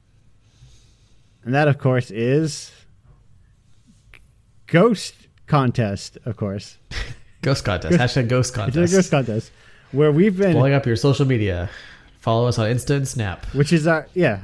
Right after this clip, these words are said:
Speaker 1: which is our very colloquial term of, like, the Ghost Contest, which is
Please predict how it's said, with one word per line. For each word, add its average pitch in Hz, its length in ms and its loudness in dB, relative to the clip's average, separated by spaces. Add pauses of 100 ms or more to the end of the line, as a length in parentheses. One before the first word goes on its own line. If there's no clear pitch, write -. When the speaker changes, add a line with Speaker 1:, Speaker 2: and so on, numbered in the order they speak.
(240)
Speaker 1:
which 147 180 0
is 151 160 2
our 147 260 4
very 147 280 0
colloquial 131 400 0
term 123 280 -2
of, 113 200 -4
like, 107 360 -6 (1500)
the 180 100 0
Ghost 123 280 0
Contest, 113 560 -4 (1120)
which 120 240 -6
is 123 240 -2